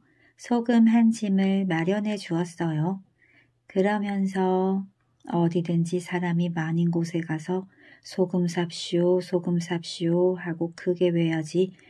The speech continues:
가만히 있어서는 못 판다." 하고 단단히 당부를 했습니다. 아들은 소금짐을 지고 집을 나서서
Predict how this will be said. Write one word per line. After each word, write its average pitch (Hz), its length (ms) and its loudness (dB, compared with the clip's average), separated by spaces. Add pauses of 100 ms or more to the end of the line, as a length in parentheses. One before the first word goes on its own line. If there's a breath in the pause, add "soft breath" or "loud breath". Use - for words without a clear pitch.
(200 loud breath)
가만히 175 520 0
있어서는 170 560 -2
못 170 160 -4
판다." 165 480 -2 (1700 soft breath)
하고 226 420 4
단단히 196 640 0
당부를 175 600 0
했습니다. 170 840 -2 (500)
아들은 196 520 0
소금짐을 202 760 -2
지고 180 640 0
집을 180 440 0
나서서 175 680 -2